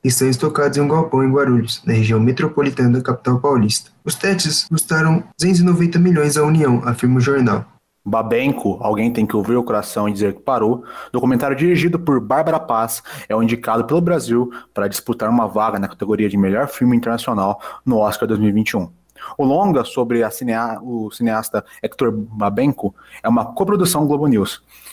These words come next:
Speaker 2: e foi premiado como melhor documentário em mostra do Festival de Veneza de dois mil e dezenove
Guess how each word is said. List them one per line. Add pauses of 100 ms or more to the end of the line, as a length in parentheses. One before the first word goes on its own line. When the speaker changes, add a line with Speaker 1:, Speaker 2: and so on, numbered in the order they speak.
Speaker 2:
e
foi
premiado
como
melhor
documentário (300)
em
mostra
do
Festival
de
Veneza
de
dois
mil
e
dezenove